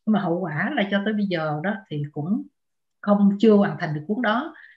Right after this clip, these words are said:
Nhưng mình nghĩ là chắc là mình sẽ tiểu thuyết hóa của nó, thậm chí có thể biến thành một cái dạng mà kỳ ảo, một dạng là fantasy, <laughs> một dạng là nó không phải là loại hiện thực nữa,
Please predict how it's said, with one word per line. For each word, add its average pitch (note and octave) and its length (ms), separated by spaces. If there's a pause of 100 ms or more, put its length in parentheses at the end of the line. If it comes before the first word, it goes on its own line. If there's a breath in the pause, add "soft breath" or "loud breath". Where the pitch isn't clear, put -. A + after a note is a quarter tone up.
Nhưng G#3+ 160
mình F3 180
nghĩ D#3+ 180
là G3+ 320
chắc D#4 220
là F3 220
mình D3 160
sẽ D#3+ 420 (560)
tiểu F3+ 260
thuyết D#4 220
hóa C4+ 360
của G3+ 100
nó, A#3+ 220
thậm D#3+ 100 (160)
chí C4 220
có D4 60 (100)
thể G3 100
biến C4 360
thành D#3 200
một D3+ 200
cái A#3 180
dạng E3 340
mà D#3 180 (600 soft breath)
kỳ E3+ 220
ảo, F#3+ 640 (100)
một E3+ 240
dạng E3 280
là G3+ 160
fantasy, A3 480 (320 loud breath)
<laughs> - 120
một E3+ 160
dạng F3 260
là G3 100
nó A3 180
không A#3 160
phải G#3 200
là G3+ 100
loại D#3+ 220
hiện F3+ 220
thực - 240
nữa, E3 400